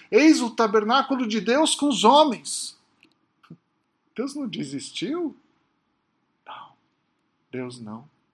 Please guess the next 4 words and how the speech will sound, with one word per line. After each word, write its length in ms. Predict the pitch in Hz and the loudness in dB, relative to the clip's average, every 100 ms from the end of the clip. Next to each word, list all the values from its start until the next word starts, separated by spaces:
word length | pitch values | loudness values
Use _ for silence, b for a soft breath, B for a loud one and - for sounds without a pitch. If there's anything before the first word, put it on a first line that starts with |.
| _ _ _ | _ _ _
desistiu. 580 | 135 - - - 143 - _ _ _ _ _ _ _ _ _ _ _ _ - | -20 -20 -16 -16 -16 -20 _ _ _ _ _ _ _ _ _ _ _ _ -20
Deus 220 | 131 139 | -18 -18
não 140 | 135 - | -20 -18
desistiu. 720 | 151 - 143 - - 143 143 | -18 -18 -20 -16 -16 -18 _